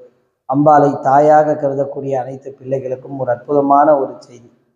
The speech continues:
மா-, மாதத்திற்கு இருமுறை வளர்பிறை தேய்முறை சுக்லபக்ஷம் கிருஷ்ணபக்ஷம் என்று இருமுறை வரும்.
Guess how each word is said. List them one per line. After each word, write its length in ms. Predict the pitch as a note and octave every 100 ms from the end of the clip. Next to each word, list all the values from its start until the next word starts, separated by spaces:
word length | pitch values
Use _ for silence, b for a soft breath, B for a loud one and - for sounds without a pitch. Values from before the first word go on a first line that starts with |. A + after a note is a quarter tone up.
| _ E3
மா-, 240 | F3+ E3
மாதத்திற்கு 680 | E3 G3+ G#3 - F#3 - E3+
இருமுறை 400 | E3+ F3 F#3 E3+
வளர்பிறை 460 | E3 F3 F3 F3+
தேய்முறை 640 | - E3+ E3+ E3 E3+ - - -
சுக்லபக்ஷம் 640 | F#3+ G#3 G3+ F#3 G3 F#3
கிருஷ்ணபக்ஷம் 600 | F#3 - G3 - G3 E3+
என்று 240 | D#3+ E3 D3
இருமுறை 420 | E3 F3 E3 D#3
வரும். 200 | C3